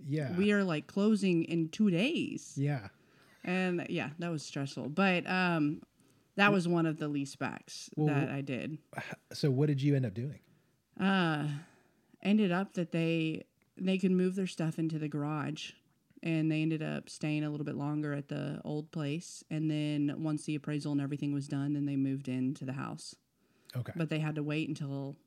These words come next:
Speaker 2: all of that was completed.
Speaker 1: Yeah.
Speaker 2: There was no way around it.
Speaker 1: Yeah. And I think that's smart, having them wait until the appraisal was done. Um, because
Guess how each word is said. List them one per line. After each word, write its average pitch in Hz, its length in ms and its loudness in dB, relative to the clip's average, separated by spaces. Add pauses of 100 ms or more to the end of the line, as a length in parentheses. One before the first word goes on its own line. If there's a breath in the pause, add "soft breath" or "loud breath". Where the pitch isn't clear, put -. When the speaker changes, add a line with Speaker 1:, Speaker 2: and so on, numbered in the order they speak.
(100)
Speaker 2:
all 143 120 -4
of 131 80 -6
that - 140 -8
was - 100 -12
completed. 143 600 -6
Speaker 1:
Yeah. 90 200 -14 (280)
Speaker 2:
There 175 100 2
was 160 120 2
no 147 120 -2
way 131 120 -4
around 90 260 -8
it. - 120 -12 (180)
Speaker 1:
Yeah. 98 220 -14 (1080 loud breath)
And 143 320 4
I 160 80 4
think 156 180 4
that's 127 180 -2
smart, 120 420 0
having 123 340 -2
them 113 100 -4
wait 110 200 -6
until 110 180 -6
the 107 100 -6
appraisal 113 340 -6
was 110 100 -8
done. 120 320 -2 (560)
Um, 120 380 -4 (100)
because 123 360 -2